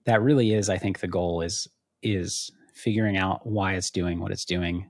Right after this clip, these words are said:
to the best of your abilities, because then you can extrapolate, um, and then you can, uh, you know, in other spots that you haven't studied or you don't mem-, uh, you haven't memorized the exact strategy, you can use your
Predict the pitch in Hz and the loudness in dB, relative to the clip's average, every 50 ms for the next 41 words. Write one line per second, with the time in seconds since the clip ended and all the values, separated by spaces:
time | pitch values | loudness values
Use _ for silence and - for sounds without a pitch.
0 | _ _ - - 104 107 95 95 104 101 - - 104 95 95 92 85 82 92 92 | _ _ -6 -2 -2 0 2 2 0 0 0 -2 -4 -2 -2 -2 -2 -2 -2 -2
1 | 92 87 85 85 85 - - - _ _ _ _ _ _ _ _ - 107 - 101 | 0 0 -2 -2 -4 -4 -8 -10 _ _ _ _ _ _ _ _ -6 -2 -2 -2
2 | 101 107 110 107 107 104 98 - 101 95 92 - - 90 82 87 - 95 92 90 | 0 2 2 2 2 2 2 0 0 -2 -2 0 2 2 2 2 2 0 -2 -2
3 | 87 85 _ _ - - - 82 80 80 - - - - - - 95 95 92 90 | -4 -6 _ _ -16 -10 -6 -6 -4 -4 -4 -6 -8 -8 -4 -2 -2 0 0 0
4 | 87 92 87 - - - _ _ _ _ _ _ _ _ _ - 98 - - - | -2 -2 -4 -4 -6 -10 _ _ _ _ _ _ _ _ _ -6 -4 -4 -4 -2
5 | - 110 113 107 101 107 98 - - 95 90 85 82 - - - - - _ _ | 2 2 4 4 4 2 0 0 0 2 2 2 0 -2 -6 -8 -8 -10 _ _
6 | _ _ _ _ _ _ _ - 127 131 131 131 131 139 127 120 104 - - 107 | _ _ _ _ _ _ _ -4 -2 0 0 0 0 0 0 0 0 2 0 0
7 | 98 98 95 95 92 90 95 104 95 92 - _ _ _ _ - - 110 107 101 | 2 2 0 0 0 0 0 0 0 -2 -2 _ _ _ _ -2 0 2 2 2
8 | 101 101 98 95 - - 110 113 98 98 98 92 90 - - 98 104 101 104 101 | 2 2 0 -2 0 0 2 2 2 2 2 0 0 -2 -2 0 0 2 2 2
9 | 90 95 101 101 101 95 90 90 87 - 92 92 87 90 101 90 85 - - - | 2 2 4 4 4 4 2 2 0 0 0 0 0 0 0 0 -2 -2 -6 -18
10 | - _ _ _ - - - 127 120 107 95 95 98 95 90 80 92 98 95 - | -20 _ _ _ -4 2 4 4 4 4 2 0 0 0 0 0 0 -2 0 0
11 | 92 90 87 104 - _ _ _ _ _ _ _ _ _ _ _ _ _ _ _ | 0 0 -2 -4 -6 _ _ _ _ _ _ _ _ _ _ _ _ _ _ _
12 | _ _ _ _ _ _ _ _ _ _ _ _ _ _ - 107 110 110 107 101 | _ _ _ _ _ _ _ _ _ _ _ _ _ _ 2 6 6 6 6 6
13 | 107 104 101 98 104 | 6 6 6 4 2